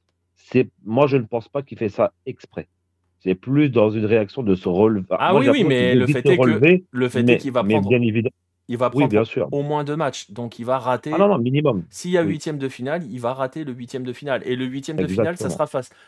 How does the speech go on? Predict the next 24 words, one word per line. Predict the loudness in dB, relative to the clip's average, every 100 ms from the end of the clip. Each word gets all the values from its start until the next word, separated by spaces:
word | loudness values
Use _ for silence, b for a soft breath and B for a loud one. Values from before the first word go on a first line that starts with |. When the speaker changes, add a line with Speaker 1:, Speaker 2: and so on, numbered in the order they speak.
| b
Speaker 2:
Alors, | -2 -2
c'est | -4 -10
pareil, | -8 -4 -6 -6
hein, |
on | -8
ne |
sait | -10 -8
pas | -6
encore, | -6 -4 -6 -6 b b b b
parce | -12 -10
qu'on | -8 -6
ne |
sait | -6 -4
pas | -4
s'ils | -4 -10
finissent | -8 -8 -6
deuxième | -8 -6 -6
ou | -6
troisième. | -8 -14 -8 -8 -8
S'ils | -12
finissent | -12 -12 -12 -10
deuxième, | -10 -6 -6 -6
ça | -16
sera, | -10 -6 -8